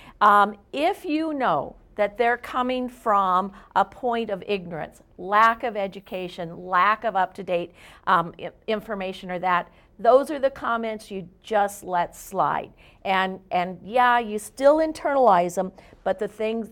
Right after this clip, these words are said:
those are ones that we have to take and just, um, try not to take them too personally as, as we're working with it.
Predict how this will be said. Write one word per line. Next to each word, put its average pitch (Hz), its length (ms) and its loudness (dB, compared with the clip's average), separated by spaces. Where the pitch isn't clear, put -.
those 220 300 0
are 226 80 -4
ones 196 340 -6
that - 140 -4
we 185 140 -8
have 175 240 0
to 190 80 -12
take 175 300 -8
and 180 260 -8
just, 196 320 0
um, 165 320 0
try 196 300 0
not 226 380 -4
to 233 100 -10
take 185 340 -6
them 170 180 -2
too 170 220 -8
personally 180 680 -6
as, 180 380 2
as 175 180 0
we're 214 160 -2
working 190 420 -4
with 170 240 2
it. - 140 -8